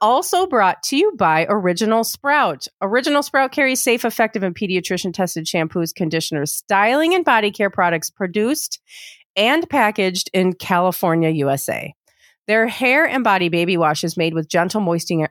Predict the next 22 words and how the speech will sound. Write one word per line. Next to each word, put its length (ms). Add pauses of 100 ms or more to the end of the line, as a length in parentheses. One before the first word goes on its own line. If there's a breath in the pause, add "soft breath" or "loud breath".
(100)
moisturizing 880
ingredients 560
such 220
as 180
organic 600
calendula 580
and 140
refreshing, 680
refreshing 920
rosemary 640
extract. 840 (580 soft breath)
Rosemary 800
helps 340
stimulate 540
scalp 400
circulation 720
and 220
calm 520
cradle 440
cap 340
and 320
eczema. 560